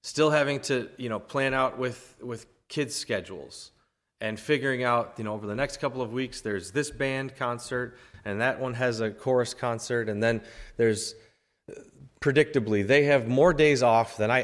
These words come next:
ever realized. I felt like we never had days off in school, and then I see how often the kids are home, and I go, "Do you ever go to school? Tomorrow's a day off." And no, I don't get that off. So we have to navigate some meetings and, and figure out how to plan it. So as much as things change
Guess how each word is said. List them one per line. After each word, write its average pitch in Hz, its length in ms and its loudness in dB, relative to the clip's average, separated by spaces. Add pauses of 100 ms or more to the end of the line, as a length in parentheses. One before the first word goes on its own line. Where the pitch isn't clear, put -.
ever 127 320 2
realized. 92 540 0
I 127 100 2
felt 143 240 2
like 120 160 0
we 127 80 0
never 135 200 2
had 123 200 2
days 113 180 2
off 110 240 2
in 101 80 -6
school, 107 440 0
and 110 140 -4
then 127 80 0
I 127 100 0
see 120 180 -4
how 120 120 2
often 113 240 0
the 104 60 -4
kids 104 300 -2
are 95 80 -2
home, 95 360 0
and 101 120 -6
I 104 80 -2
go, 98 180 0
"Do 95 240 -6
you 147 240 0
ever 123 240 -2
go 131 160 0
to 123 80 -2
school? 127 480 -6 (220)
Tomorrow's 160 460 6
a 113 40 0
day 107 220 2
off." 85 340 -4 (380)
And 120 160 -2
no, 143 160 4
I 135 100 4
don't 135 220 -2
get 123 160 -8
that 110 160 -2
off. 90 180 -6
So 113 220 -2
we 127 180 -2
have 127 120 0
to 123 140 0 (160)
navigate 139 600 -2
some 127 200 -8
meetings 143 460 -2
and, 120 140 -6 (240)
and 127 100 -6
figure 143 300 2
out 127 80 2
how 131 80 -2
to 123 80 0
plan 143 240 -2
it. 131 80 -10 (260)
So - 160 -4
as 143 180 0
much 190 300 2
as 240 180 0
things 190 560 0
change 135 680 -2